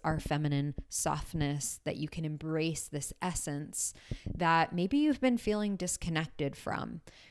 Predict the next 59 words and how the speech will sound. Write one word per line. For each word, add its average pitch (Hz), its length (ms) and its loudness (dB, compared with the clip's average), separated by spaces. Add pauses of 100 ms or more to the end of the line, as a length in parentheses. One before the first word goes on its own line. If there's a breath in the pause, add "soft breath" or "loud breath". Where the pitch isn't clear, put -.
(180 loud breath)
I 175 100 2
know 175 500 4
a 170 100 4
lot 160 300 4
of 160 440 2
my 160 140 2
clients, 160 640 0
when 156 100 0
they 151 80 0
first 147 340 -4
come 165 260 -4
to - 140 -4
me, 151 340 0
and, 147 600 -6
you 143 60 -4
know, 143 100 -2
a - 20 -2
lot 151 220 2
of 156 100 0
them 147 140 0
have 151 140 0
been 147 120 -4
listening 170 360 -2
to 156 80 0
the 156 80 -6
podcast 160 760 0
and 151 140 -6
really 151 260 -4
learning 165 400 -2
about 151 240 -4
these - 160 -8
concepts. - 640 -4
And 160 100 -8
when 147 120 -4
they 139 80 -8
come 170 280 -8
to - 120 -8
me, 156 180 -2
they're 143 160 -2
like, 143 180 -6
"Okay, 175 480 0 (400 loud breath)
I 175 80 0
want 175 420 2
to 180 100 -2
feel 160 200 0
more 151 140 0
connected 151 460 -4
to - 100 -8
my 147 140 -2
feminine 147 440 -4
energy, 151 640 -4
yet 147 240 -2
right 156 240 0
now 160 320 0
I 147 160 -4
feel 151 220 -4
stressed, - 560 -2
I 160 100 -4
feel 151 240 -4